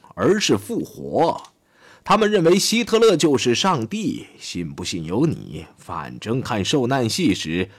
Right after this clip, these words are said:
有位德国妇女坐在我身旁。当他们把十字架上的耶稣竖起来的时候，他说，“哦，那就是他，那就是我们的元首，我们的希特勒。”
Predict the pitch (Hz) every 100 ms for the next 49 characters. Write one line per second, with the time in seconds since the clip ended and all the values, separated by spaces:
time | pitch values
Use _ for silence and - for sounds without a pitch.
0 | - 80 82 92 87 85 98 101 98 98
1 | 80 78 98 87 87 78 80 107 110 92
2 | 76 107 - _ _ _ _ _ 92 101
3 | 113 117 101 87 82 82 82 - 101 104
4 | 104 117 101 87 98 85 98 127 127 143
5 | 147 - 247 196 107 76 78 80 - 78
6 | 82 65 - - - 85 95 92 92 104
7 | _ - 294 151 90 - - 320 262 -
8 | 190 180 156 - 240 240 196 _ _ -
9 | 262 147 202 196 214 165 156 202 202 185
10 | 190 330 339 180 107 156 - - 240 135
11 | 120 123 - 294 - 311 381 381 - -